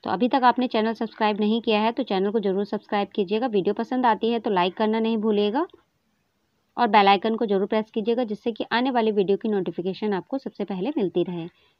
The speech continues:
तो इसी तरह से हम फ्रंट पार्ट की कटिंग कर लेंगे और बैक पार्ट की कटिंग करने के लिए हमें कपड़े को इसी तरह से रखना है। जो हमारा फ्रंट पार्ट है उसको हमें चौड़े वाले साइड पे रखना है, यानी कि जहाँ से हमने पाइचा निकाला है इसके ऊपर हमें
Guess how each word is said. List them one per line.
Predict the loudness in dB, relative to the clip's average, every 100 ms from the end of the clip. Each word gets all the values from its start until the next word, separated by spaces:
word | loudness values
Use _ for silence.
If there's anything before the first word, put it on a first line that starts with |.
| _ -8
तो | -6
इसी | -2 0
तरह | 2 2
से | 0
हम | -2
फ्रंट | 0 0 4
पार्ट | 2 4
की | 0
कटिंग | 0 0 0
कर | 2 2
लेंगे | 2 2 2
और | 2 2
बैक | 0 2
पार्ट | 2 2
की | 0
कटिंग | -2 0 0
करने | 0 0 0
के | 0
लिए | 2 2
हमें | 2 0 -2 _ _ _
कपड़े | -6 0 0
को | 2
इसी | 0 -4
तरह | -2 -2
से | 2 -2
रखना | 0 0
है। | 2 -2
जो | -2 -2
हमारा | 0 0 0
फ्रंट | 0 2
पार्ट | 4 2 2
है | -4 -4 _ _ _ _ _ _ _ _
उसको | -4 0 0
हमें | 2 0 2
चौड़े | 2 4
वाले | 4 2
साइड | 2 2 2
पे | 0
रखना | 0 0 0
है, | 2 2
यानी | 2 2
कि | 2 0
जहाँ | 2 2
से | 2
हमने | 0 2 2
पाइचा | 2 2 2
निकाला | -2 4 4 4
है | 2 0 -2
इसके | -6 -2
ऊपर | -2 0 0
हमें | 2 0